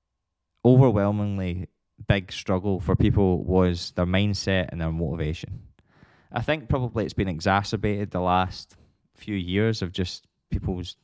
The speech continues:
limited connection that they have with everyone in this kind of social media, social media age.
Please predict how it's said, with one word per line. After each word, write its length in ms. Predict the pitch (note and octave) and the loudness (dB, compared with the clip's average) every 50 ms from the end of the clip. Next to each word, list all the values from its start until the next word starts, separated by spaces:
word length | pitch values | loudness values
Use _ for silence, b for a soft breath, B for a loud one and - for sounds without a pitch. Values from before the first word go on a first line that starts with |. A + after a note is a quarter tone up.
| - - | -18 -8
limited 420 | - F#2+ F#2 F#2 F#2 - F#2+ F2 - | -4 -2 -2 -2 -2 -4 -6 -6 -6
connection 640 | - G2 F2+ F#2+ G2+ - - - B2 B2 A#2+ B B B B B B B _ | -4 -2 -2 -2 -2 -4 -4 -2 -2 -2 -2 B B B B B B B _
that 80 | - G#2+ | -6 -4
they 100 | G2+ G#2 | -2 0
have 260 | G#2 G#2+ G#2+ G#2+ G#2+ | 2 2 2 2 0
with 160 | A2 A2 - | -2 -2 0
everyone 420 | A#2 G#2+ A2 A#2 A#2 A#2 A#2+ A#2+ A2+ | 0 0 2 2 2 2 2 2 0
in 280 | F#2+ F#2 F2 F2 F2 | 0 0 -2 -2 -2
this 360 | - F2+ F2 - - - - | -2 -4 -4 -4 -6 -10 -8
kind 160 | - - F#2+ F2 | -4 -2 -2 -2
of 60 | E2+ | 0
social 340 | - - G2+ F#2 - - F#2 | 0 0 0 2 2 2 2
media, 400 | F#2 F#2+ G2 A2 A2 G#2+ A2 - - _ - | 2 2 2 2 0 0 -2 -4 -8 _ -16
social 380 | - - - A#2 A2+ - - G#2 | -10 -2 0 0 0 2 0 -2
media 340 | G2 F#2+ G2 - A#2 A#2 A2 | -2 -2 0 0 0 0 0
age. 380 | F#2+ A#2 B2+ C#3 C3+ - - | 0 -2 -2 -2 -4 -8 -14